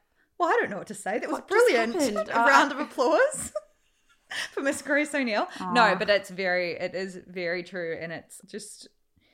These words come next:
Speaker 1: sad. But yeah, the Hear the Widows thing about us literally never deviating from one thing was kind of mind-blowing when I read that. It was in a profile that someone was writing about Addison Rae, actually.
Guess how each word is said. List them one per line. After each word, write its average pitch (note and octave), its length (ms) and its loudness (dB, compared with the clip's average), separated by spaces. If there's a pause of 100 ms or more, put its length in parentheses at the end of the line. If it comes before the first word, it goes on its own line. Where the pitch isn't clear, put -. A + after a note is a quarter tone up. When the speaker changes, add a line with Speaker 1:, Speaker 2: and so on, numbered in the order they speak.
(400)
Speaker 1:
sad. G3+ 540 0
But F#3 220 -4
yeah, D#3+ 160 -2
the D#3+ 100 -6
Hear F3+ 180 -6
the F3 100 -4
Widows D#3+ 320 -8
thing C#3+ 200 -14
about - 400 -12
us C#3+ 380 -12 (220)
literally - 440 -12
never D3 260 -14
deviating D3 640 -12 (100)
from E3+ 220 -14
one D3+ 240 -10
thing D#3 240 -10
was E3 140 -10
kind E3+ 180 -8
of E3 80 -14 (480)
mind-blowing D#3+ 680 -10
when D#3 100 -10
I D#3+ 40 -8
read F3 260 -8
that. C3+ 260 -8
It - 20 -16
was F3 100 -14
in F3 80 -12
a E3+ 40 -12
profile D#3+ 540 -6
that D#3+ 260 -10
someone E3+ 340 -12
was E3+ 120 -14
writing D#3+ 280 -6
about D3+ 220 -8
Addison D3+ 320 -12
Rae, D#3 200 -8
actually. - 520 -18